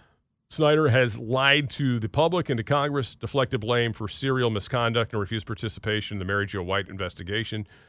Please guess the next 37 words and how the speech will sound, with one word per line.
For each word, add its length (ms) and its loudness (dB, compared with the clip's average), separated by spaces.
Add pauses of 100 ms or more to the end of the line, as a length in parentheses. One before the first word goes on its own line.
(300)
Uh, 200 -8
we 120 -4
want 340 2 (120)
an 100 -2
assurance 500 0
from 100 -4
the 100 2
N 80 2
F 120 -2
L 100 0
that 100 -2
Mary 200 2
Jo 160 -2
White's 320 -2
report 280 -4
will 60 -8
be 120 -4
released 380 -4
without 220 -4
further 240 -4
delay. 360 0 (360)
Snyder 220 2
should 180 -6
not 320 2
be 400 -2
permitted 560 -2
to 120 -8
continue 420 -6
dictating 560 -4
the 100 -12
timing 360 -4
of 60 -8
the 60 -12
release 260 -10
of 80 -20
this 120 -20
report." 320 -20